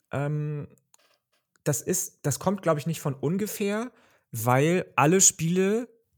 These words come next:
die T C U bisher gewonnen hat, beziehungsweise fast alle Spiele, die sie bisher gewonnen haben,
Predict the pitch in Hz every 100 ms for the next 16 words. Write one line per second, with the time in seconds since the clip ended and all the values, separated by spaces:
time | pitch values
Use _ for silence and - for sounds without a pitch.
0 | _ _ _ _ _ _ _ _ - 143
1 | - 160 - 139 147 143 - 135 123 117
2 | 147 156 - 139 127 123 117 - - 185
3 | - 143 143 - 156 127 123 127 127 117
4 | 127 165 117 117 131 202